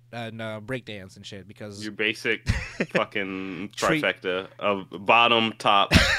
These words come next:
Speaker 1: <laughs>
Speaker 2: switch.
Speaker 1: Well, y-, actu-, yeah, actually, you're right. <laughs> You're fucking right, Duran. Yes, pretty much. Um,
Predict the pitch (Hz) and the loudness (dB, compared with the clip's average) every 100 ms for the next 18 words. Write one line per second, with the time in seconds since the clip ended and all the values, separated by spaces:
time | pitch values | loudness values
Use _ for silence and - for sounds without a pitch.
0 | - - - - - - 98 - - - | -4 -8 -8 -8 -8 -2 -2 0 -2 -4
1 | - - _ - 170 196 - _ - 165 | -8 -20 _ 0 4 4 2 _ -10 -2
2 | 170 - 151 156 160 175 190 - 233 240 | -2 -2 -4 0 2 6 6 8 6 8
3 | 214 190 196 165 - - _ - - - | 6 6 6 4 -2 -10 _ -20 -20 -20
4 | _ _ _ - 139 170 - 113 107 107 | _ _ _ -14 -6 -8 -8 -12 -10 -10
5 | 113 104 110 _ _ _ _ _ _ _ | -10 -12 -12 _ _ _ _ _ _ _
6 | _ _ _ - - - - - - 135 | _ _ _ -20 -20 -20 -20 -18 -2 0
7 | 110 - - - - 151 143 117 101 - | 0 -2 -14 -10 -2 0 0 -2 -6 -8
8 | 107 104 _ _ _ _ _ _ - 131 | -12 -12 _ _ _ _ _ _ -6 -2
9 | 123 117 110 110 110 110 110 | 0 0 -2 -2 -4 -8 -14